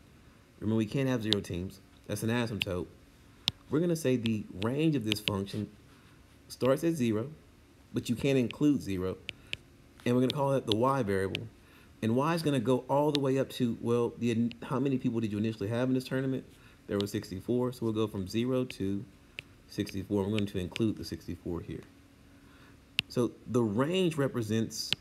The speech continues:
basically the number of teams that started the tournament and that will end the tournament, which means you can't have zero teams ending the tournament. One has to win, and you have to start with sixty-four total.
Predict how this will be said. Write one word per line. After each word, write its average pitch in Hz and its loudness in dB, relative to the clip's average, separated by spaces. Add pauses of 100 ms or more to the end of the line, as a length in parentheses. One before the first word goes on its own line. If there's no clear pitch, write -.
(520)
basically 127 2
the 104 0
number 104 0
of - -6
teams 120 0 (800)
that 107 -2
started 123 0
the 123 -2
tournament 151 0 (720)
and 110 4
that 110 4
will 113 0
end 127 6
the 98 0
tournament, 90 -4
which - -10
means 110 2
you 101 -4
can't 127 0
have 127 0
zero 127 2
teams 101 0 (120)
ending 101 2
the 90 -2
tournament. 90 -6 (280)
One 104 0
has 107 -2
to 107 -4
win, 92 -4 (540)
and 104 -2
you 101 0
have 113 -2
to 110 -8
start 107 -2
with 92 -8
sixty-four 87 -4
total. - -8